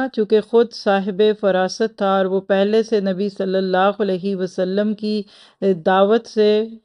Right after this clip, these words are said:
मुतासिर हो चुका था, हज़रत जाफ़र की ज़ुबान से सूरत मरियम सुनने के बाद,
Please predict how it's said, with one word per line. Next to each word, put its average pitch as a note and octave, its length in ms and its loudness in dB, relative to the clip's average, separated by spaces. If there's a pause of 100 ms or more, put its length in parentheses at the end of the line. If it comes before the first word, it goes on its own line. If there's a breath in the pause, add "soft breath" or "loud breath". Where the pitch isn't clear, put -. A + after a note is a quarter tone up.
(180)
मुतासिर G3 500 0
हो F#3 220 -2
चुका G#3 340 -2
था, G#3 180 -4 (240)
हज़रत F#3+ 280 -4
जाफ़र F#3 440 -2
की G3+ 240 -4
ज़ुबान F3+ 420 -4
से A3 280 -2 (520)
सूरत A3 380 0
मरियम G3 400 -2
सुनने F#3+ 400 -4
के G3+ 160 -4
बाद, G3 340 -2